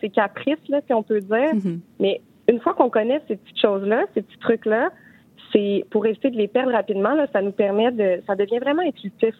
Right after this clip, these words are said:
Speaker 1: là. Ça peut avoir l'air, euh, d'une, d'une grosse, euh, boîte noire, là, comme ça, mais c'est, ça devient très intuitif, puis c'est simple. On apprend à, à voir, à prendre plus conscience de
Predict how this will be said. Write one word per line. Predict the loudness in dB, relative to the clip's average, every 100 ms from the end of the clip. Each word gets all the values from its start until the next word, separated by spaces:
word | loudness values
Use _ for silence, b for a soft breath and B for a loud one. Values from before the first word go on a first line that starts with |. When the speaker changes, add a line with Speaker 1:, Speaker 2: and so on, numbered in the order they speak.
| -8
Speaker 1:
là. | -2
Ça | -2
peut | 0
avoir | 0 2 0 2
l'air, | 0 0 0
euh, | 0 0
d'une, | -2 -2 -4 B B B -20 -6
d'une | 0 0
grosse, | 2 2 0 0 0
euh, | 0 0
boîte | 0 0
noire, | 0 0 0 0
là, | -2 0
comme | 0 -2 -2
ça, | 0 2
mais | 2 0 -2 -4
c'est, | -6 -6 _ -2
ça | 0
devient | 0 -2 -4
très | 0 -2 0
intuitif, | -2 -4 -12 -2 -2 -2
puis | -14 -4
c'est | -4 -2
simple. | -2 0
On | -2
apprend | -2 -2 0
à, | 0 2 0
à | 0 0
voir, | 0 0 -2 -2
à | -4
prendre | 0 -2
plus | -2 -2
conscience | -4 0 0 -2 0
de | -2